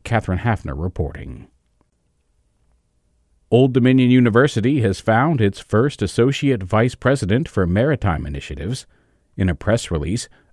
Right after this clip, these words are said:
O D U announced Elspeth McMahon as their selection for the role.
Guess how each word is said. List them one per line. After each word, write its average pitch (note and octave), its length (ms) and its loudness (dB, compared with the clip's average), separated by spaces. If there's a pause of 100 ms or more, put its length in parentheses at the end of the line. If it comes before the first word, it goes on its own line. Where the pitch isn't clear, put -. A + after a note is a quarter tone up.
O G#2 120 2
D G2 100 -2
U G2+ 400 0
announced G#2 500 -2
Elspeth A2+ 460 -2
McMahon G#2 540 -2
as E2 140 -4
their G2+ 180 0
selection F#2 480 -4
for D#2 100 -8
the C#2 100 -8
role. - 380 -12